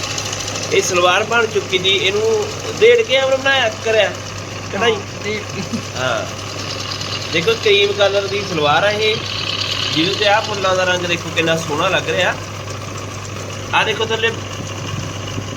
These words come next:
Speaker 1: ਆਹ ਥੱਲੇ ਮੂਰੀਆਂ ਵੀ ਦਿਖ ਰਹੀਆਂ ਹੋਣਗੀਆਂ ਤੁਹਾਨੂੰ ਬਣੀ ਹੋਈਆਂ, ਆਹ ਦੇਖੋ ਬਣੀ ਹੋਈ ਸਲਵਾਰ ਆ ਇਹ। ਆਹ ਦੇਖੋ, ਆਹ ਉਧੇੜੀ ਹੋਈ ਆ, ਮਤਲਬ ਤੁਸੀਂ ਬਣੀ ਹੋਈ ਸਲਵਾਰ 'ਤੇ ਵੀ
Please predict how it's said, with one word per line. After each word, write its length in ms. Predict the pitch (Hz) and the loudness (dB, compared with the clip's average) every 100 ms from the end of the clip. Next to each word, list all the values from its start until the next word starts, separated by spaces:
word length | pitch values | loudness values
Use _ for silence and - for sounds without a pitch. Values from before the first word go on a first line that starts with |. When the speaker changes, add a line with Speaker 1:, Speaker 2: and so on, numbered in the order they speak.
| 160 | -2
Speaker 1:
ਆਹ 80 | 180 | 0
ਥੱਲੇ 220 | 208 220 | 0 0
ਮੂਰੀਆਂ 380 | 208 190 214 226 | 4 4 4 2
ਵੀ 80 | |
ਦਿਖ 140 | 214 202 | 0 0
ਰਹੀਆਂ 160 | 226 | 0
ਹੋਣਗੀਆਂ 200 | 220 214 | -2 -2
ਤੁਹਾਨੂੰ 200 | 214 208 | 0 -2
ਬਣੀ 220 | 202 208 202 | 0 0 0
ਹੋਈਆਂ, 240 | 175 165 | 2 0
ਆਹ 40 | |
ਦੇਖੋ 300 | 175 - 135 - - - - - - - - - - - - - - - | 0 -4 -6 -8 -8 -8 -8 -8 -8 -8 -8 -8 -8 -8 -8 -8 -8 -2
ਬਣੀ 220 | 165 208 208 | 2 4 4
ਹੋਈ 140 | 208 | 2
ਸਲਵਾਰ 380 | 202 180 180 208 | 2 4 4 4
ਆ 80 | 160 | 2
ਇਹ। 160 | 151 165 - - - - - - - - - - - - - - - - - - - - - - - - - - - - - - | 0 -2 -6 -6 -6 -6 -6 -6 -6 -6 -8 -8 -6 -6 -8 -6 -6 -6 -6 -6 -6 -6 -6 -6 -8 -8 -8 -6 -6 -6 -4 0
ਆਹ 80 | 143 | 4
ਦੇਖੋ, 400 | 147 147 147 143 - - - - 107 | 4 6 4 4 -2 -8 -8 -4 2
ਆਹ 220 | 147 160 | 4 4
ਉਧੇੜੀ 360 | 165 180 170 | 4 2 2
ਹੋਈ 240 | 151 147 143 | 2 4 4
ਆ, 120 | 196 - - - - - - - - - - - - - - - - - - - - - - | 2 -2 -8 -6 -6 -6 -6 -6 -6 -6 -6 -8 -8 -10 -10 -10 -10 -10 -10 -10 -10 -10 -2
ਮਤਲਬ 260 | 143 170 165 | 0 0 -2
ਤੁਸੀਂ 160 | 175 | -2
ਬਣੀ 240 | 180 196 190 | 0 0 0
ਹੋਈ 120 | 185 | -2
ਸਲਵਾਰ 420 | 170 156 151 160 | 0 2 4 4
'ਤੇ 180 | 175 | 2
ਵੀ 100 | 202 | -4